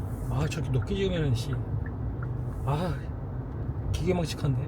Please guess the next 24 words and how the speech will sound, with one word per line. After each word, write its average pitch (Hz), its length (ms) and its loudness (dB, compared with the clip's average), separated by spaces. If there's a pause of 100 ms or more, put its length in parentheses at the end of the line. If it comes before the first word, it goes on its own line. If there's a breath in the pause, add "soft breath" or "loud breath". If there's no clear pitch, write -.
(140)
<laughs> - 160 4
막 180 100 6
이러면서. 151 320 4 (1500 loud breath)
기계망측하다기보다는 165 1900 2
약간 139 220 0
거부감 170 400 6
들더라고요, 117 380 4
처음에는. 139 520 2 (180)
근데 - 160 -2
나중에 175 260 0
시간 254 220 2
지나고 240 260 2
보니까 185 340 0 (140)
더 196 80 -2
좋더라고요. 196 540 2 (260)
괜찮아. 175 400 0 (2500)
근데 - 180 -2
지금 151 300 0
롯데가 175 360 2
유동성 156 540 2
위기 143 180 0
때문에 151 440 2
지금 120 280 0 (420 loud breath)
롯데타워까지 151 1120 4